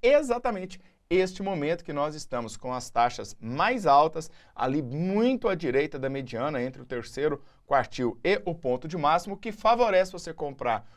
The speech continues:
com um preço mais barato e que vai trazer um lucro maior lá pra você, se você quiser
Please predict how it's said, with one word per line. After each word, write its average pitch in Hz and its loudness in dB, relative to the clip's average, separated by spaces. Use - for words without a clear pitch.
com 247 8
um 233 2
preço 143 -2
mais 151 -4
barato 202 4
e - -12
que 254 -8
vai 185 4
trazer 160 -2
um 180 -2
lucro 156 -2
maior 131 2
lá 120 2
pra 123 -6
você, 143 -4
se 277 -2
você 269 -2
quiser 170 -2